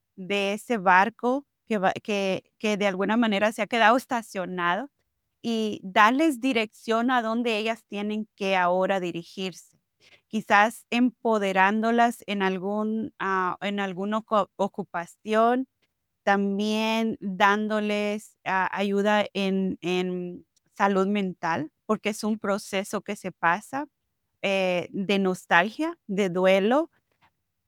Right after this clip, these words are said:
pero ayudándoles definitivamente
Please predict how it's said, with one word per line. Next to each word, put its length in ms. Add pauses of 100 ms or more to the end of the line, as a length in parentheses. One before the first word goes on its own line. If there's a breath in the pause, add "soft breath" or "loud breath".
(100)
pero 720 (720)
ayudándoles 800
definitivamente 1120